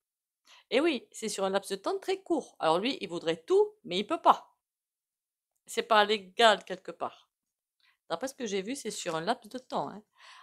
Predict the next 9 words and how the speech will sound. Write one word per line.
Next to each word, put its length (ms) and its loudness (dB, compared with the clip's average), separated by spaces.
Empêchement, 500 -2
résistance, 760 -10
lointain. 600 -8
Qu'est-ce 200 -8
que 100 -16
ça 180 -8
va 120 -14
l'agacer, 520 -4
ça ? 260 -18